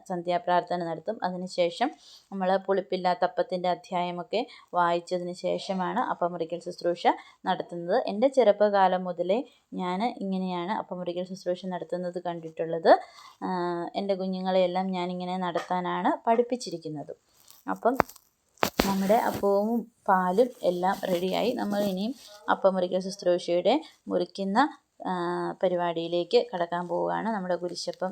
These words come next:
എല്ലാം റെഡിയായി വെച്ചിരിക്കുന്നു. എല്ലാം നമ്മൾ മേശപ്പുറത്ത് റെഡിയാക്കി വെച്ചു. അപ്പം അപ്പച്ചൻ മുറിച്ചതിന് ശേഷം വീട്ടിലെ ഏറ്റവും മുതിർന്നയാൾക്ക് കൊടുക്കും. പിന്നെ നമ്മൾ പ്രായമനുസരിച്ചുള്ള ഓരോരുത്തർക്ക് ലഭിക്കും. ആ,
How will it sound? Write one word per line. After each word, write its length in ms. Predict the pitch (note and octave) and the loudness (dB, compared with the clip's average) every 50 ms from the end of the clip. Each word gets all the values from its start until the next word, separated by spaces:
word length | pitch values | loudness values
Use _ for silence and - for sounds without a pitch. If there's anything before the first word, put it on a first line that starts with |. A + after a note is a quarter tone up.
| - - | -6 -8
എല്ലാം 240 | F#3 F3+ F3 F3 E3+ | -8 -6 -4 -4 -2
റെഡിയായി 520 | E3+ F3 E3 F3+ F3+ F3 F3 F3 F3+ G#3+ | -2 -4 -4 -2 -4 -2 -2 -2 -2 -2
വെച്ചിരിക്കുന്നു. 640 | A3+ G3 F3 - - - - D#3+ - E3 E3+ G3 B3+ D4+ - - - - - - | -2 -2 -4 -6 -10 -14 -14 -14 -12 -10 -6 -6 -6 -6 -8 -12 -20 -16 -6 -2
എല്ലാം 240 | - G#3 G3 F#3+ G3 F#3 | -2 0 2 0 0 0
നമ്മൾ 220 | F#3 F3+ F#3 F3+ | -2 -2 0 -2
മേശപ്പുറത്ത് 680 | F#3+ G3 F#3 F3 - - - - - E3 F3 - - D4 F#4 - - - - - - | -2 -2 -2 -4 -4 -6 -8 -6 -4 -4 -2 4 6 4 4 4 -2 -18 -8 0 2
റെഡിയാക്കി 460 | F3+ E3+ E3 E3+ E3+ E3 D#3+ D#3+ E3+ | 2 4 4 2 2 2 0 -2 -2
വെച്ചു. 340 | E3+ E3 D#3+ - - A#3 D4 E4+ - - - - - | -4 -4 -4 -4 0 0 0 0 -2 -14 -14 -4 -4
അപ്പം 300 | F#3+ F#3+ - - G3+ G#3 G3+ - | -4 0 6 6 6 6 6 -2
അപ്പച്ചൻ 400 | - F3+ - F3+ F3+ - F#3 F#3 F#3 | -2 2 2 2 2 4 0 0 2
മുറിച്ചതിന് 480 | F#3 F3+ E3+ E3 - F3+ F3+ F#3 F#3 F3+ | 0 0 0 2 2 2 2 2 0 -2
ശേഷം 380 | - - F3 E3 D#3+ - G#3+ G#3+ | 2 2 2 2 4 2 0 0
വീട്ടിലെ 360 | G3 E3+ D#3+ - F3+ F#3 F3+ | 0 -2 -4 -4 0 2 2
ഏറ്റവും 400 | E3+ E3 - - - G3+ G3+ F#3+ | 2 2 -2 -4 -2 -2 0 0
മുതിർന്നയാൾക്ക് 680 | F#3 F3+ E3 F3 F3 F#3 F#3+ F#3+ F3+ E3+ E3 D#3+ E3 - | -2 -2 -2 -2 0 0 0 0 0 0 0 -2 -2 -2
കൊടുക്കും. 400 | E3 F3 F3 E3+ E3 - D#4 F#4 - | 4 4 4 4 4 0 -4 -6 -2
പിന്നെ 240 | C4+ A#3+ A#3 B3 C4 | -2 0 2 2 2
നമ്മൾ 280 | A#3 G3+ F#3+ F#3 F3 F#3+ B3 - - - - _ - | 0 0 0 2 4 4 4 4 2 -16 -14 _ 2
പ്രായമനുസരിച്ചുള്ള 880 | G3+ G3+ G3+ F#3+ F#3+ G3 F#3 F#3 F3+ - - F3+ F3+ - - F3+ F3+ F#3 | 4 6 6 6 6 4 2 0 -4 -6 -8 -10 -8 -2 0 2 4 4
ഓരോരുത്തർക്ക് 680 | F3+ E3+ E3+ E3+ E3+ E3+ E3+ - - E3+ F3 E3+ F3+ F3+ E3+ | 4 6 4 4 4 2 2 2 2 2 2 2 -2 0 0
ലഭിക്കും. 400 | E3+ E3 F3 E3+ - C#4 F#4+ - - - - - - - - | 0 0 0 -6 -2 -2 -2 -2 -4 -18 -20 -20 -18 -12 -8
ആ, 80 | G3 | -6